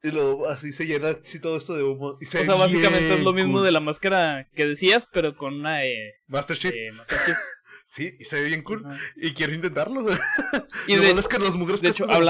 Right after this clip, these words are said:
Speaker 2: hablando
Speaker 1: Chief
Speaker 2: ahorita
Speaker 1: están
Speaker 2: de
Speaker 1: carísimos. <laughs>
Speaker 2: hablando ahorita de, de adicciones y todo esto, no sé si se han dado cuenta que la sociedad, este, aprendió a rechazar a los adictos, o sea, como escoria social, en lugar de ofrecerles ayuda.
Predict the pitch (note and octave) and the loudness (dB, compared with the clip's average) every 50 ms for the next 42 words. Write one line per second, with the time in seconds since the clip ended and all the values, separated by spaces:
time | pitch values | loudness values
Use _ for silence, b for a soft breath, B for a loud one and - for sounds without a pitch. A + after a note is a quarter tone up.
0 | F3+ F#3 F#3+ F#3+ F3+ F#3 - G3+ G3 F3 D3 B2 A2+ - G#3 G3 F#3+ F3+ - G#3 | 4 4 4 4 4 4 2 0 0 2 0 0 0 0 -2 -2 -2 -4 -4 -4
1 | - - - - - _ - - A3+ A3+ - - B3+ A3+ - - A#3+ A#3 - _ | -6 -6 -10 -18 -20 _ -8 -2 -2 -2 0 0 -2 -2 -2 -2 -4 -4 -6 _
2 | - B3+ B3 _ _ _ _ - - - _ B B B B B B B B B | -16 -16 -16 _ _ _ _ -18 -18 -18 _ B B B B B B B B B
3 | E3+ E3+ E3+ F3 F3 F3+ F#3+ F#3 F#3 F3+ - G#3 G3+ G3 F#3 E3+ D#3 - D3+ D3 | 2 4 4 4 4 4 4 2 2 0 0 -2 0 2 4 4 4 2 0 0
4 | D#3 D3+ D3 C#3+ C3 - - D#3 D3+ D#3+ E3+ D#3+ - - - D#3+ D#3+ E3+ E3 - | 0 0 0 -2 -6 -8 -6 -6 -4 -4 -4 -8 -10 -8 -2 0 0 0 0 -2
5 | - F3+ E3+ - _ _ _ - D#3 E3+ F3+ F3+ F#3 F3 F3+ F3+ F#3 F3+ F3 F3 | -6 -6 -6 -6 _ _ _ -8 -2 0 2 2 2 0 -2 -4 -4 -2 0 0
6 | F3 E3+ F#3 F3 F#3 F3+ - F#3 D3 C#3 C#3 C#3+ B2+ C3 C3 B2+ C3 C3 C3+ _ | -2 -2 -4 -10 -10 -8 -8 -8 -8 -8 -10 -12 -16 -12 -10 -8 -8 -8 -10 _
7 | _ _ - D3 D3 - - - C#3+ B2+ - _ - C#3 C3+ B2+ C3 B2+ C3 B2+ | _ _ -16 -16 -16 -16 -14 -12 -12 -12 -10 _ -10 -10 -10 -10 -10 -8 -6 -4
8 | B2 B2+ C#3 C#3 C3 B2 B2 - - C3 - - C3+ B2+ C3+ C#3 C3+ - C3 A#2+ | -2 -2 -2 -4 -6 -8 -14 -16 -18 -20 -16 -12 -10 -8 -8 -10 -8 -10 -12 -12
9 | A2+ - C3+ - - _ _ - - _ _ _ _ A#2+ - - - - B2+ C3 | -12 -16 -18 -18 -18 _ _ -20 -20 _ _ _ _ -20 -20 -20 -20 -18 -18 -16
10 | B2+ G2+ G2+ G2+ - - - B2+ B2+ B2 B2 C3+ B2+ C#3 C3 - D3 C3+ A#2+ B2+ | -16 -16 -16 -16 -18 -18 -10 -8 -6 -4 -2 -4 -4 -4 -8 -6 -4 -4 -4 -6
11 | D#3 _ _ _ _ _ _ _ _ _ _ _ _ _ - A#2+ A2+ A2 A2 A2 | -8 _ _ _ _ _ _ _ _ _ _ _ _ _ -14 -12 -12 -12 -12 -12
12 | A2 A2 G#2+ A2 A2 A2+ A2+ A2+ G#2+ G2+ G2+ G#2 G2+ F#2+ G2 A#2+ B2 A#2 A#2+ A#2+ | -10 -8 -8 -8 -8 -8 -8 -6 -6 -6 -8 -10 -12 _ -18 -16 -14 -12 -12 -12
13 | - B2+ A#2+ B2 B2+ A2+ G2+ | -12 -10 -8 -8 -8 -8 -10